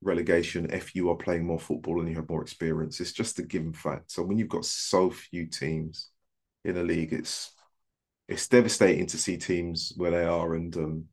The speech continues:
yeah, Lewes, where they are, is not very good. And, um, yeah, we'll,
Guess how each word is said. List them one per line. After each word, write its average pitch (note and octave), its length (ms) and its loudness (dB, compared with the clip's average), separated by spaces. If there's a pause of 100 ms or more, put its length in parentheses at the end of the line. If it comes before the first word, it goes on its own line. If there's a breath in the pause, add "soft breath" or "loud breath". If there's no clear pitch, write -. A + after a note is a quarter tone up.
(120)
yeah, E2 260 0 (440 soft breath)
Lewes, A2 520 6 (380)
where G2 220 4
they F2+ 140 6
are, F2 260 4
is E2 100 -2
not F2 160 -2
very E2 160 2
good. D#2 260 -4 (280)
And, F2 260 -2
um, E2+ 360 0 (260)
yeah, D#2+ 120 2
we'll, F#2 300 0